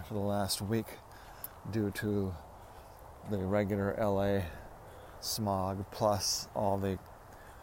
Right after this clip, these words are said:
tremendous fire, smoke, and smog,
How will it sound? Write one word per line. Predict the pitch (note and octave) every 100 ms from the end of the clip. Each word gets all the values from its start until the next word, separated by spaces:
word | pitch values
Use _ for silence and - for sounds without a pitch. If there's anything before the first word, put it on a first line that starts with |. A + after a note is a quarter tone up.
| -
tremendous | - G#2 G#2 G2+ G2 - - - - -
fire, | - - A2+ G#2+ G#2+ F2 F2+
smoke, | - C3 A2 A2+ - - - - - - - - -
and | A2 G2 F#2+ F#2+ F#2+
smog, | - A2+ G#2+ G#2 G2+